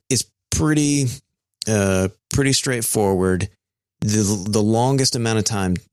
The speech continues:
was just taking and building that huge schedule array. Um, and so, but, and the reason I did it that way, r-,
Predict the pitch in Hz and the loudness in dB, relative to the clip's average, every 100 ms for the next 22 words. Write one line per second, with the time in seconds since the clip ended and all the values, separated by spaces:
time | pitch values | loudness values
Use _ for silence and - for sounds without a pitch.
0 | - 101 101 92 - 98 - 104 98 95 | -10 -2 0 0 -2 -4 -4 -4 -2 -2
1 | 80 90 85 95 92 87 87 85 - - | 0 -2 0 0 0 0 0 0 -4 -2
2 | 90 82 - 82 80 82 85 82 - - | 0 0 -2 -4 -4 -2 -2 -4 -4 -4
3 | - - _ _ _ _ _ _ _ - | -8 -14 _ _ _ _ _ _ _ -4
4 | 101 92 87 - _ _ _ - 101 - | 0 2 0 -4 _ _ _ -8 -2 -2
5 | 113 98 _ _ _ - 123 120 110 _ | -4 -10 _ _ _ -6 -2 0 -2 _
6 | _ _ - 113 117 185 190 123 104 123 | _ _ -2 0 4 2 2 0 0 0
7 | 113 98 92 73 87 85 85 92 _ _ | 0 0 -2 0 0 0 0 -4 _ _
8 | _ _ _ _ _ _ _ - - 113 | _ _ _ _ _ _ _ -20 -10 -4
9 | 117 | -4